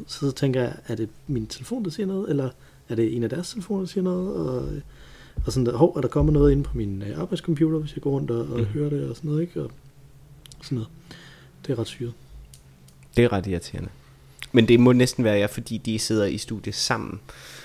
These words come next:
Speaker 2: Øh, i samme
Speaker 1: Nej, det gør
Speaker 2: rum.
Speaker 1: de ikke. Det gør de nemlig ikke,
Speaker 2: Nå.
Speaker 1: fordi at, at,
Speaker 2: Nå, det gør
Speaker 1: øh,
Speaker 2: de
Speaker 1: det, jeg hørte, det er jo, det er jo en gammel podcast, som jeg hører,
Speaker 2: Ja.
Speaker 1: hvor de ser hele, øh, det nye Doctor Who. Øh,
Speaker 2: Mhm.
Speaker 1: så alle de episoder, som der var tilbage fra, øh, fra to tusind og fem.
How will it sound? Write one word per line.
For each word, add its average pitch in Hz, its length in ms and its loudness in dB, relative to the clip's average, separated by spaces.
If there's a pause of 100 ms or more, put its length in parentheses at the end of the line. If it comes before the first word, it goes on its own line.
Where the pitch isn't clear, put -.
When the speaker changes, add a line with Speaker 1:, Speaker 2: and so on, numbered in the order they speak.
(280)
Speaker 2:
Øh, 110 280 2
i 151 120 0
samme - 220 6
Speaker 1:
Nej, - 20 4
det 226 100 6
gør 240 80 8
Speaker 2:
rum. 214 60 8
Speaker 1:
de 226 80 6
ikke. 214 140 2 (180)
Det 180 100 2
gør 202 80 4
de 180 100 0
nemlig 175 200 2
ikke, 165 140 -4
Speaker 2:
Nå. 131 60 6
Speaker 1:
fordi 175 100 4
at, - 220 2
at, 143 160 2
Speaker 2:
Nå, 101 60 -2
det - 40 -4
gør 139 120 4
Speaker 1:
øh, 127 100 0
Speaker 2:
de 143 80 4
Speaker 1:
det, 127 100 8 (360)
jeg 127 140 4
hørte, 175 340 6
det 143 80 4
er 135 40 6
jo, 139 60 6
det 139 180 0
er 139 40 2
jo 123 80 2
en 117 100 -2
gammel 165 320 0
podcast, - 540 -10 (380)
som 123 200 -2
jeg 110 100 2
hører, 127 140 4
Speaker 2:
Ja. 135 60 2 (340)
Speaker 1:
hvor 123 100 -2
de 110 100 -4
ser 156 240 2
hele, 156 520 0
øh, 104 280 0
det 113 100 -4
nye 117 140 -2
Doctor 107 280 -6
Who. 104 140 -4 (960)
Øh, 113 300 4
Speaker 2:
Mhm. - 80 -10
Speaker 1:
så - 140 -8
alle 143 240 2
de 135 140 0
episoder, 110 340 -2
som 107 120 -4
der 98 60 -4
var 101 80 -2
tilbage 107 320 -2
fra, 101 300 -6
øh, - 380 -12
fra - 120 -14
to 120 180 -6
tusind 107 180 -12
og 107 80 -8
fem. 131 200 -6